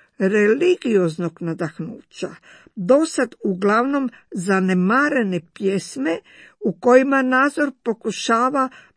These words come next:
dohvatiti smisao života, dotiče se tema smrtnosti i prolaznosti,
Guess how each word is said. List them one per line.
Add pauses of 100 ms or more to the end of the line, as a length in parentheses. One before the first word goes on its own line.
dohvatiti (220)
smisao
života, (520)
dotiče
se
tema
smrtnosti
i (120)
prolaznosti,